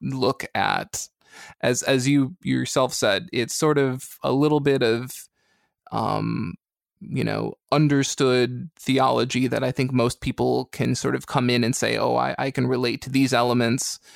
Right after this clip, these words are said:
but then it, ex-, you know, it broadens and explores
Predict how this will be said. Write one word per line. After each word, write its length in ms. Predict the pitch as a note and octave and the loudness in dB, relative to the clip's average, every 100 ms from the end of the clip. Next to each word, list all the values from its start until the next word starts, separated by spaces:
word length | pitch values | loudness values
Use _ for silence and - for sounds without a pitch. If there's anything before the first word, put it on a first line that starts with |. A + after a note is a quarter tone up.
| - _ | -20 _
but 140 | - B2+ | -2 2
then 160 | C3 | 2
it, 220 | B2 A2 - | 2 0 -4
ex-, 220 | B2+ - - - | -6 -6 -8 -6
you 140 | D#3 | 0
know, 120 | A#2 G#2+ | 2 2
it 160 | E2 | 2
broadens 520 | B2+ A#2+ A#2+ A#2+ B2+ | 2 4 4 0 0
and 100 | A2 | -2
explores 720 | G2+ - - G2+ G#2 G2 - | -4 -6 -4 0 0 0 -6